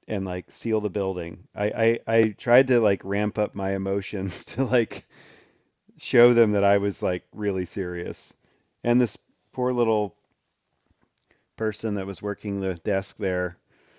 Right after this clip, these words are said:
very young person, I think it was staffed by teenagers, said, "Okay." And they, like, notified the, whoever was in charge, and they notified the police.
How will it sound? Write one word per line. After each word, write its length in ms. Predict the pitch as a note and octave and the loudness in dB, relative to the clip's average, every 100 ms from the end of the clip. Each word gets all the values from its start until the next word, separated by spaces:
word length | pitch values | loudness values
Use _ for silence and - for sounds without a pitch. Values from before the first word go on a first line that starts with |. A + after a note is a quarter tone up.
| _ _ _ _ _ _ _ _ C#4 | _ _ _ _ _ _ _ _ -6
very 260 | B2+ C3 | 2 4
young 240 | A#2+ G#2+ G#2 | 6 4 2
person, 360 | G#2 G2 - | -2 -4 -6
I 40 | F#2 | -6
think 140 | A2 | -6
it 60 | G#2+ | -6
was 120 | G2 | -6
staffed 360 | - G2+ F#2+ - | -4 -2 -2 -4
by 100 | F2+ | -8
teenagers, 840 | - G2+ F#2+ F2 F#2 F2+ - - _ _ _ _ _ _ _ _ _ | -6 -4 -4 -6 -8 -10 -12 -18 _ _ _ _ _ _ _ _ _
said, 480 | - A2+ G2+ F#2+ F2+ _ _ _ _ _ _ _ _ _ _ | -4 0 0 0 -10 _ _ _ _ _ _ _ _ _ _
"Okay." 500 | B2 C3+ D#3 D3 D#2+ - - | 0 4 4 4 2 -8 0
And 160 | A2+ | 2
they, 160 | A#2 A2 | 6 6
like, 380 | A2 G#2 - - _ _ _ _ _ _ _ | 6 4 2 -16 _ _ _ _ _ _ _
notified 680 | A#2 A#2+ A#2+ A#2+ A2+ A#2 G#2+ | 4 6 6 8 8 8 8
the, 260 | A2+ G#2 F#2+ _ _ | 6 6 0 _ _
whoever 360 | G2+ A2+ B2 A#2 | -2 2 4 2
was 140 | A2 | 2
in 120 | G#2+ G2+ | 0 0
charge, 460 | B2 A#2 G2+ G#2 | 4 6 4 0
and 100 | G2+ | -2
they 100 | G#2+ | 0
notified 460 | A2 G#2+ G#2 G#2 G2 | 2 0 -2 -2 -2
the 80 | G2 | -4
police. 600 | G#2 B2 G#2+ G#2 - | -6 -4 -2 -6 -14